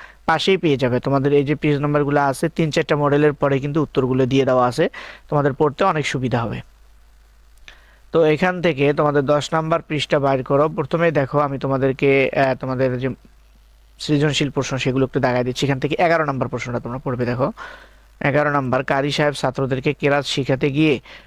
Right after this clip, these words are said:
প্রথমে তাজবিদের উপর, এটা হলো তাজবিদ অংশ থেকে, এটা হচ্ছে তাজবিদ অংশ থেকে যে কোনো একটি প্রশ্নের উত্তর দিতে হবে। এই প্রশ্নটাই তোমরা পড়বে। কারি সাহেব ছাত্রদেরকে কেরাত শিখাতে গিয়ে প্রথমে তাজবিদের উপর গুরুত্ব আরোপ করেন।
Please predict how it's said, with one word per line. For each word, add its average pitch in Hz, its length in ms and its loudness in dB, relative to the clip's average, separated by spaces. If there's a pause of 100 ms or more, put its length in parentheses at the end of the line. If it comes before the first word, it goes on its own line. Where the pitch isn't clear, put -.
(180)
প্রথমে 147 380 0
তাজবিদের 135 560 0
উপর, 123 180 2
এটা 135 100 0
হলো 156 140 2
তাজবিদ 143 420 0
অংশ 120 200 -4
থেকে, - 260 -8 (460)
এটা 135 200 0
হচ্ছে 147 240 0
তাজবিদ 131 420 -2
অংশ 131 220 -2
থেকে 143 380 0 (100)
যে 135 120 0
কোনো 135 140 -2
একটি 139 180 -4
প্রশ্নের 143 280 -2
উত্তর 139 180 -2
দিতে 139 260 -2
হবে। 160 180 0
এই 156 140 0
প্রশ্নটাই 139 400 -4
তোমরা 110 180 -6
পড়বে। 73 300 -8 (440)
কারি 139 200 -2
সাহেব 156 200 2
ছাত্রদেরকে 147 560 -2
কেরাত 147 260 0
শিখাতে 139 360 -2
গিয়ে 151 140 0
প্রথমে 143 360 -4
তাজবিদের 139 480 -2
উপর 135 200 -2
গুরুত্ব 131 320 -2
আরোপ 131 200 2
করেন। 143 260 0